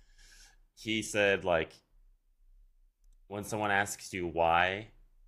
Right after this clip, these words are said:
you just saying, "Because I want to," is reason enough. Like, you don't need to prove yourself to anyone and show, be like, "Hey, look, I'm,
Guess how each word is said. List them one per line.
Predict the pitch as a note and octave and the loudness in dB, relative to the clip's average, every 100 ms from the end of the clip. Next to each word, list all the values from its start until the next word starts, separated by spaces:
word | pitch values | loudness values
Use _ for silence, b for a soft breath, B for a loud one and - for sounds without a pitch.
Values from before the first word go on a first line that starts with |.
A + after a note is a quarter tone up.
| _ _ - _ _ _ _ - _ _ _ - _ | _ _ -20 _ _ _ _ -20 _ _ _ -20 _
you | F#2 G2 G2+ | -8 -6 -4
just | F#2 F#2 | -4 -4
saying, | G#2+ G2 F#2 E2+ | -2 -2 -2 -6
"Because | F#2 F#2+ F2+ | -8 -4 -2
I | |
want | E2+ F2 F#2 - | -2 -2 -4 -4
to," | F2+ D2+ - | -8 -8 -8
is | E2 | -10
reason | D#2+ F2 E2+ E2 | -6 -6 -6 -10
enough. | D#2+ D#2+ D2 - - _ _ _ _ _ _ _ _ _ | -6 -6 -6 -10 -20 _ _ _ _ _ _ _ _ _
Like, | F2+ F2 | -14 -10
you | F#2+ | -8
don't | G#2 G2 F2 | -6 -6 -6
need | F#2 F#2 - | -6 -8 -10
to | F#2+ F2 F2 E2 D2+ - _ _ _ _ _ _ | -6 -4 -4 -4 -6 -12 _ _ _ _ _ _
prove | - A2 G#2+ | -10 -6 -4
yourself | G2+ F#2 - F#2 F2+ | -4 -6 -4 -4 -4
to | D2+ | -8
anyone | F2+ F2+ F2 F2 E2+ | -8 -6 -4 -4 -6
and | D#2+ D#2 D2+ | -8 -10 -14
show, | - F2 D#2+ - | -8 -6 -6 -8
be | E2+ | -10
like, | E2 D#2 D#2 _ _ _ - | -6 -6 -8 _ _ _ -10
"Hey, | A#2+ | -8
look, | B2+ C3+ A2 | -4 -4 -4
I'm, | G#2+ G#2+ G#2 G2+ | -6 -6 -12 -14